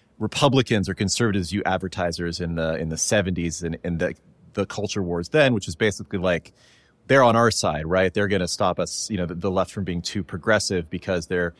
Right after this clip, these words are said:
trying to sell the most number of products, and, you know, the Democrats or whatever, you know, the, the leftist culture warriors then were pushing things too far from what mainstream America wanted. What do you think about, you know, the, the internet advertising's role in, like,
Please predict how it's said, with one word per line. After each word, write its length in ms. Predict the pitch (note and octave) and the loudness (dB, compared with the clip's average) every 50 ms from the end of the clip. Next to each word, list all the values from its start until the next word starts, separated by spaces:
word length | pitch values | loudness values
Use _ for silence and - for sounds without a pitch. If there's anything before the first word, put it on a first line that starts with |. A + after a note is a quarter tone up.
| _ _ _ _ | _ _ _ _
trying 200 | - - B2+ G#2+ | -2 0 0 0
to 60 | G2+ | 2
sell 160 | - - A#2+ | 2 0 0
the 60 | G2+ | 2
most 200 | G2+ G#2 G2+ - | 2 0 -2 -2
number 220 | - G#2 F#2 F2 F#2 | -2 -4 -4 -2 -4
of 100 | F2 - | -6 -2
products, 500 | - C3+ B2+ A2+ A2 G2+ F2+ - - - | 0 2 4 4 4 4 2 -2 -4 -2
and, 280 | G2+ F#2 F2 F2 E2 - _ _ _ _ _ _ | -2 -2 -2 -2 -4 -8 _ _ _ _ _ _
you 120 | - F#2+ F#2 | -6 -4 -2
know, 180 | F2 E2+ E2 | 0 0 -2
the 500 | E2 F2 F2 E2 E2 E2 D#2+ D#2+ D#2+ D#2+ B1 - - F2 | 0 0 0 0 0 0 0 0 -2 -4 -6 -14 -12 -4
Democrats 600 | - G#2 G2+ F#2 E2+ - G2 F2+ E2+ E2 - - | 0 0 0 0 0 0 0 2 2 0 -2 -4
or 60 | F2+ E2 | -6 -6
whatever, 680 | F2 E2+ G2 G#2 G2+ G2 G2 E2 E2+ E2 D#2+ D#2 D#2+ E2 | -4 0 2 4 6 6 4 4 2 0 0 0 -2 -2
you 100 | F2 F2 | -4 -2
know, 160 | E2 D#2 D#2 | -2 -2 -4
the, 180 | D2 D2+ D2+ C#2+ | -4 -6 -6 -6
the 120 | C#2+ F2 | -4 -4
leftist 340 | D#2+ F2+ F2 - - - - | -2 -2 -2 -2 -4 -8 -6
culture 340 | - - A2+ G#2 - G#2 F#2 | -4 -2 -4 -2 -2 -2 -2
warriors 440 | F2 F#2 F#2 F2 E2+ E2 E2 D#2+ | -2 0 0 0 0 -2 -4 -4
then 400 | - A2 G#2 G2 F#2 F2+ F2 E2+ E2 _ _ _ _ _ _ - | -2 0 0 0 0 0 -2 -4 -6 _ _ _ _ _ _ -8
were 80 | F#2+ F2+ | -8 -6
pushing 300 | - - G#2+ - G#2 F2+ | -4 -4 -2 -2 -2 -2
things 240 | - F#2 F#2 - | -4 -4 -6 -6
too 200 | - - - G#2 | -8 -8 -6 -8
far 280 | F2+ - - F#2+ F2+ F2 | -6 -4 -2 -2 0 -2
from 140 | - - F2 | -2 -4 -8
what 120 | E2+ - E2+ | -6 -6 -4
mainstream 400 | E2+ E2 E2 E2 - F#2+ E2+ D#2+ | -4 -6 -6 -6 -6 -8 -6 -6
America 340 | D#2 D2+ D2 D2 D2 - | -4 -4 -4 -6 -6 -8
wanted. 460 | E2 D#2 D#2+ D#2+ D#2+ D2+ D2 D2+ E2 - _ _ _ _ _ _ _ _ _ _ _ _ _ _ _ _ _ _ _ - | -8 -6 -4 -2 -2 -2 -4 -6 -8 -12 _ _ _ _ _ _ _ _ _ _ _ _ _ _ _ _ _ _ _ -4
What 160 | F3+ E3 B3 | 0 2 4
do 80 | C#4+ C4+ | 4 6
you 120 | A3+ D#3 | 4 4
think 280 | - - A2+ F2+ D#2+ - _ - | 4 2 0 0 -2 -2 _ -6
about, 380 | F#2+ E2+ F#2+ F2 E2+ E2 D#2 _ - | -2 0 2 2 2 2 0 _ -4
you 120 | G2 F#2 | -4 -2
know, 220 | E2+ D#2+ D#2 D2+ - _ _ - - - _ | 0 0 -2 -2 -4 _ _ -20 -20 -14 _
the, 260 | - G#2 G2 F#2 D#2+ - | -4 -4 -2 -4 -4 -6
the 300 | F2 G2 F#2 F2 F2 - _ _ - | -4 -4 -4 -4 -6 -8 _ _ -2
internet 420 | A#2 A#2 A2+ A2 G#2 G2 F#2+ F2+ - | 0 2 2 4 4 4 2 2 2
advertising's 680 | F2+ F2+ F2+ E2 F2+ E2+ - F#2 F2 D#2+ - F2 E2+ D#2+ D#2+ | 0 0 0 0 -2 -4 -2 -2 -2 -2 -4 -6 -8 -8 -8
role 380 | D#2 E2+ E2+ E2+ E2 E2 E2 | -6 -4 -4 -2 -2 -2 -2
in, 180 | C#2 E2+ E2 D#2+ | -2 -4 -4 -4
like, 220 | E2 D#2 D#2 D#2 | -4 -4 -4 -6